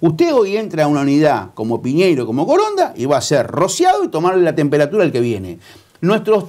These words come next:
agentes que viajan, se, está cum-, se dobló el servicio. Se tuvimos que doblar el horario, pues no, no hay capacidad operativa. Entonces, viajan desinfectados y con todas las medidas de higiene. Y además, eh,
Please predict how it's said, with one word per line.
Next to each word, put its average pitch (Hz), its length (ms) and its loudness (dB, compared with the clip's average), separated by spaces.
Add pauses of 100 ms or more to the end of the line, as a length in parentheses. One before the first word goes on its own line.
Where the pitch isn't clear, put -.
agentes 269 500 0
que 185 160 2
viajan, 220 540 -4
se, - 100 -6
está 175 220 0
cum-, 185 200 0
se 160 160 2
dobló 160 260 4
el 214 80 0
servicio. 220 460 -4 (300)
Se 98 60 -14
tuvimos 160 240 2
que 156 60 4
doblar 175 200 4
el 180 60 0
horario, 202 300 0
pues 117 120 -6
no, 143 180 -4 (240)
no 151 100 2
hay 175 60 4
capacidad 180 400 0
operativa. 156 600 -2
Entonces, 131 420 -4 (440)
viajan 143 600 0 (580)
desinfectados 175 880 0
y 151 100 -8
con 143 200 -4
todas 196 160 2
las 175 100 0
medidas 156 240 0
de 147 40 0
higiene. 131 480 -4 (640)
Y 180 300 2
además, 175 640 0 (100)
eh, 135 580 2